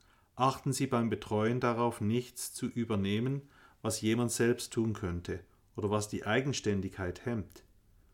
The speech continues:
Viertens, Geld zu geben löst nicht unbedingt jedes finanzielle Problem. Oft sind Zeit, Zuneigung oder anderweitige Unterstützung sinnvoller. Bieten Sie beispielsweise Kinderbetreuung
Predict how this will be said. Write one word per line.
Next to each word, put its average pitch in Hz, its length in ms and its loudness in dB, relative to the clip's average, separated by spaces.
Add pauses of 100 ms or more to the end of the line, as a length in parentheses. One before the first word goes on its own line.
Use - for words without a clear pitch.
(160)
Viertens, - 720 -4 (640)
Geld 139 260 6
zu 160 140 0
geben 120 360 4
löst 104 360 2
nicht 104 260 0
unbedingt 107 600 0
jedes 101 260 0
finanzielle 101 560 -2
Problem. 101 500 -6 (800)
Oft 127 260 0
sind 139 240 2
Zeit, 98 340 -2
Zuneigung 123 960 0 (120)
oder 104 400 -2
anderweitige 113 1080 0
Unterstützung 110 680 -4
sinnvoller. 87 580 -4 (640)
Bieten 135 300 0
Sie 151 140 -2
beispielsweise 127 800 2
Kinderbetreuung 101 920 -2